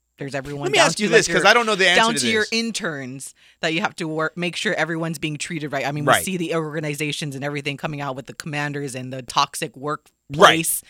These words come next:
Speaker 2: So let me ask you this, 'cause I don't, I, to be fair, I don't know the answer to this. The general manager, let's say Bobby Webster, let's say the general manager of the Toronto Raptors, is he worrying about, like, managing the staffs of, like, the, let's say the game day crew?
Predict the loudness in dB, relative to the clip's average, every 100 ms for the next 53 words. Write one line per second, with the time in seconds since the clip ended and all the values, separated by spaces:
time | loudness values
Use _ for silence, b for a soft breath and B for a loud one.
0 | -6 -2 0 -2 -2 -4 -2 -4 -4 -6
1 | -8 -4 0 0 0 -2 -2 -4 -8 -6
2 | -2 0 2 2 0 0 -2 -2 -6 -8
3 | -14 -10 -8 -4 0 2 2 0 0 -2
4 | -10 -2 -2 -2 -4 0 0 2 0 0
5 | -6 -10 -14 -4 -2 -2 -2 -6 -6 -2
6 | -2 0 0 -2 -6 -4 -4 -2 -4 -6
7 | -12 -12 -10 -8 -8 -8 -2 0 0 -2
8 | -4 -6 _ _ _ _ _ _ _ _
9 | _ _ _ _ _ _ _ _ _ -8
10 | -2 -2 -2 -6 -6 -6 -6 -6 0 2
11 | 2 0 -8 -8 -8 -6 -6 -8 -12 -20
12 | _ _ _ _ _ -12 -8 -10 -8 -8
13 | -8 -6 -6 -6 -10 -10 -10